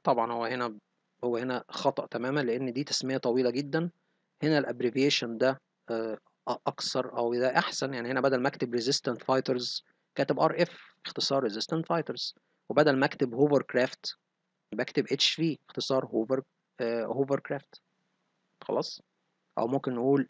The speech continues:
اتش تي أو اتش، أيا كان اختصار. وماتريكس طبعا دي يعني واضح إنها توصية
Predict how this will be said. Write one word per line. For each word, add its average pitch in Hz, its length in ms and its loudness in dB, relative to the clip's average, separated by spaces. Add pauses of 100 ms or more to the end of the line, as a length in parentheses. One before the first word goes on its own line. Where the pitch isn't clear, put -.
(100)
اتش - 480 2
تي 127 360 -2 (280)
أو 117 460 2
اتش، - 520 0 (480)
أيا 151 260 4
كان 139 240 2
اختصار. - 520 0 (320)
وماتريكس - 440 0
طبعا 135 340 2
دي 139 220 0
يعني 135 240 2
واضح 127 280 0
إنها 127 280 -2
توصية 135 560 0